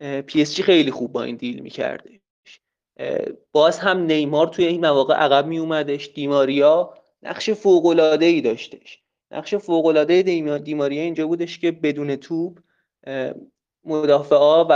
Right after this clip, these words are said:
هافکای حریف رو جمع می‌کرد مرکز میدان، سمت راست مخصوصاً فلورنزی کاملاً خالی می‌شدش و با شیفتای مداوم می‌تونستن پی اس، بازیکن پی اس جی از زیر فشار سیتی در بیان و در واقع گلی که زدن کورنرش حاصل همین حرکت بودش. یعنی،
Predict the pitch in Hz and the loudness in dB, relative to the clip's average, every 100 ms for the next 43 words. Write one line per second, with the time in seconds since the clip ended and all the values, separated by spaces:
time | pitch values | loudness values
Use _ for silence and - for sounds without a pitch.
0 | 139 147 139 139 151 160 160 - 175 156 | 4 2 2 2 2 0 0 -2 -2 0
1 | 151 160 180 175 175 170 139 135 151 170 | 0 0 -2 0 0 2 -4 -2 -6 -4
2 | 170 139 156 170 165 156 139 - 143 135 | -6 -4 -4 -6 -6 -6 -6 -4 -4 2
3 | 143 165 175 - 160 160 160 - 165 165 | 4 4 2 -6 -4 -4 -6 -14 -12 -10
4 | 165 151 131 127 131 151 170 131 123 127 | -4 -2 -2 -4 -8 -6 -2 0 0 -2
5 | - 117 123 - - - _ - _ _ | -2 -2 -4 -16 -20 -20 _ -20 _ _
6 | _ _ 135 131 147 147 - 151 - 156 | _ _ -2 2 2 0 -4 -4 -2 0
7 | 160 185 165 143 139 160 175 175 _ _ | 2 2 4 4 4 2 0 -6 _ _
8 | 151 175 175 175 170 165 156 143 143 - | -14 -8 -8 -4 -4 -4 0 0 0 0
9 | 139 139 143 175 151 165 143 147 170 165 | 0 0 0 0 2 2 2 2 0 -2
10 | 139 143 147 156 160 160 _ _ _ - | 0 2 4 2 0 -6 _ _ _ -12
11 | 139 165 165 156 156 175 180 180 175 175 | -6 -6 0 4 4 2 0 0 -2 -4
12 | 175 _ _ _ _ _ _ _ _ _ | -12 _ _ _ _ _ _ _ _ _
13 | 147 147 135 135 135 165 147 170 190 196 | -4 0 0 0 0 -2 2 2 2 -2
14 | 165 147 143 156 175 - 151 147 151 175 | 0 2 2 0 -2 -2 0 0 0 -4
15 | 180 160 135 165 175 170 135 120 123 - | 0 -2 0 -2 0 -2 -6 -10 -12 -12
16 | - 123 - - _ - 127 135 | -12 -12 -12 -20 _ -20 -20 -20